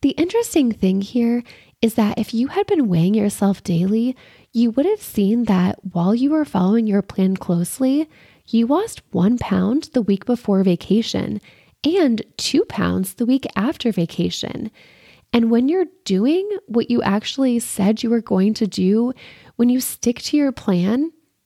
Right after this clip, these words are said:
it was actually working. But instead,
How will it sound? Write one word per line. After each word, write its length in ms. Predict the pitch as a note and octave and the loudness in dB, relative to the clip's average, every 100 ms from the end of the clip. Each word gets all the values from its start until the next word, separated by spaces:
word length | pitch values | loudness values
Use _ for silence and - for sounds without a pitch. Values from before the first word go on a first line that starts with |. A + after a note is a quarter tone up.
| _ _ _ | _ _ _
it 180 | C#4 C#4+ | -2 0
was 200 | F#4 G#4 - - | 0 0 -4 -4
actually 580 | A#3+ D#4 - D#4+ D#4 C#4 | -2 -2 -2 0 2 2
working. 680 | G#3+ E4+ - - - - - _ _ _ _ _ _ | 2 -2 -4 -6 -6 -12 -20 _ _ _ _ _ _
But 120 | - E4 | 0 2
instead, 880 | D#4+ D4+ - - G#4+ E4+ A#3 B3+ | 2 0 -4 -2 0 0 0 -2